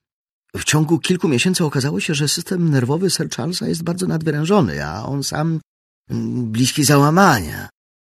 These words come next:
Tak bardzo wziął sobie do serca legendę, którą panom przeczytałem, że chociaż nadal spacerował po swoich terenach, to za nic w świecie nikt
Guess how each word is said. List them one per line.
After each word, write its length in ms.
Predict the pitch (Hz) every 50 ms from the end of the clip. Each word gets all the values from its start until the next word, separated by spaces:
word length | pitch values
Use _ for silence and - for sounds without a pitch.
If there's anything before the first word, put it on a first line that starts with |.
| _ _ _ _ _ _ _ _ _ _ _ _ _ _ _ _
Tak 240 | - - - - - - - 85 _
bardzo 380 | - - - - - - 69 60 50 - - _ _
wziął 280 | - 85 - 85 80 76 -
sobie 460 | - - - 85 - - 65 64 62 -
do 200 | - - - -
serca 420 | - - - 85 76 - - - -
legendę, 640 | - - 65 - - 82 87 80 69 - - 62 -
którą 380 | - - - - 52 50 - -
panom 400 | _ 62 87 80 - - 67 69
przeczytałem, 720 | - - - - - - - _ - 82 92 80 73 73 71
że 140 | 64 - - - 67 65 57 - - - _ _ _ _ _ _ _ _ _
chociaż 360 | - 123 - - 85 - -
nadal 440 | 71 78 98 113 - 76 60 62 67
spacerował 960 | - - - 73 71 - - 62 71 71 73 71 69 69 67 69 71 73 76 -
po 280 | - 67 65 71 71
swoich 420 | - - - - 78 80 82 - -
terenach, 460 | - 82 71 73 76 82 90 90 -
to 140 | - 82 76
za 260 | 67 - 90 87 92
nic 240 | 95 101 104 - -
w 80 | -
świecie 400 | - - - 80 82 - - 110 - - _ _ _ _ -
nikt 840 | 80 85 87 95 113 170 156 - - - - - - _ - -